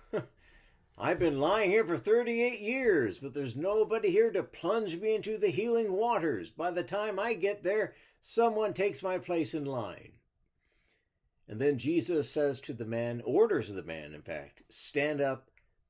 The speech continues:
pick up your mat, and walk." And the man picks up his mat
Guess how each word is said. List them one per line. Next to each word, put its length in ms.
pick 260
up 200
your 100
mat, 480
and 180
walk." 520
And 140
the 80
man 360
picks 360
up 160
his 220
mat 340